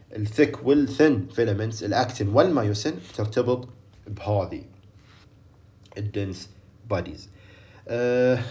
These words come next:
طبعًا الكافيولاي، قلنا الكافيولاي موجودة عوضًا عن مين؟ يعني خلينا نجي الحين نسوي هالش اسمه،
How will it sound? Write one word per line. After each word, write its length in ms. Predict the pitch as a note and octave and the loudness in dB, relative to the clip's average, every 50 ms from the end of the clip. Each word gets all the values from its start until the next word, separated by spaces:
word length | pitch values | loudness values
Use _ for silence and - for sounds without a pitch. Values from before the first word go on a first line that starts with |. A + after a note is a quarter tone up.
| - - - - | -12 -8 0 2
طبعًا 440 | D3+ D3 C#3 A#2+ B2 B2+ B2 - - | 4 4 4 4 2 2 0 -4 -4
الكافيولاي، 880 | C3 A2+ A2 - D#3+ E3+ G3 F3+ F3+ F3 D3 B2+ G2+ G2+ B2+ E3 - - - - - - A#2 | -4 -4 -2 0 2 2 2 4 6 6 6 6 6 4 2 0 -2 -4 -12 -18 -16 -8 -2
قلنا 180 | A2 G#2+ G#2+ A2+ | 0 0 2 2
الكافيولاي 600 | G#2+ G#2+ - D3+ C#3+ B2 A#2+ C3 B2+ C3+ D3 D#3+ | 0 2 2 2 2 4 4 6 8 8 8 8
موجودة 480 | D3 C#3 C3+ A#2+ A2 C#3 C#3 C3+ C3+ A2 | 6 6 4 4 6 6 6 6 6 6
عوضًا 460 | A#2 D3 D3 C#3+ C3 C3+ C3 B2+ G2+ | 6 6 6 6 6 4 2 0 0
عن 200 | A2 A#2 A2 G#2+ | 0 0 0 2
مين؟ 220 | G#2+ G#2 G2+ G#2 - | 2 2 0 -2 -4
يعني 220 | A#2 G2+ G2 G2+ | -8 -8 -8 -8
خلينا 240 | F#2+ - G2+ G2 F#2 | -8 -6 -6 -6 -6
نجي 180 | F#2 F#2 F#2 F#2+ | -6 -8 -8 -10
الحين 380 | G#2 - - A#2 B2+ C#3+ C3+ - - - - - - - - - - - | -10 -8 -6 -4 -4 -6 -6 -10 -16 -20 -20 -20 -20 -20 -20 -20 -16 -12
نسوي 460 | A2+ G#2+ - A2 G#2+ G#2 A2 A#2 - | -8 -4 -2 0 0 0 0 0 -2
هالش 340 | - - G#2 G#2 G2 F#2 - | -4 -4 -6 -6 -6 -6 -8
اسمه، 260 | - - - - - | -12 -14 -14 -18 -18